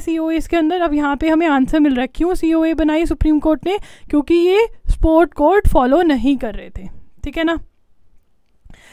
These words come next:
A day after A I F S suspension, the Delhi High Court, अब यहाँ पर क्या हो रहा है? दिल्ली हाई कोर्ट ने ओलंपिक, दिल्ली हाई कोर्ट ने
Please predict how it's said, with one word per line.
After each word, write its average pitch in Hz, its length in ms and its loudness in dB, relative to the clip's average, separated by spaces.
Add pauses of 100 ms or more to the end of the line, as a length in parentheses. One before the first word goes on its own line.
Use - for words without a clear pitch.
(180)
A 269 80 2
day 330 140 4 (100)
after 403 240 6
A 381 160 4
I 339 180 4
F - 140 0
S 359 200 -2
suspension, 311 560 -4
the 320 80 -4
Delhi 277 300 0
High 285 140 -6 (100)
Court, 214 160 -8
अब 277 180 2
यहाँ 320 200 2
पर 339 140 0
क्या 320 160 -2
हो 262 120 2
रहा 254 100 2
है? 359 60 2 (300)
दिल्ली 320 200 6
हाई 370 220 6
कोर्ट 339 240 2
ने 403 60 2 (120)
ओलंपिक, 294 680 4 (200)
दिल्ली 277 240 0
हाई 311 180 -4
कोर्ट 302 260 -10
ने 370 140 -8